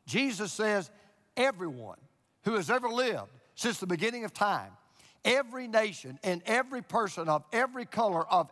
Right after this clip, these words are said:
every race, everyone is going to be gathered at this place."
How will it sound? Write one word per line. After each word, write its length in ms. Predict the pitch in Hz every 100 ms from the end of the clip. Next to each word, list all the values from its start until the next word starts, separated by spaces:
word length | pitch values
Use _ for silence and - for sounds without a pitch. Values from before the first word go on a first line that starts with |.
| -
every 320 | 254 247 240
race, 320 | 214 190 143 - - _
everyone 720 | 185 277 302 320 233 202 196 170 -
is 160 | 202 202
going 160 | 214
to 60 | 208
be 160 | 202
gathered 560 | 160 226 233 160 165 156 _ -
at 200 | 185 190
this 100 | 190
place." 300 | 190 175 -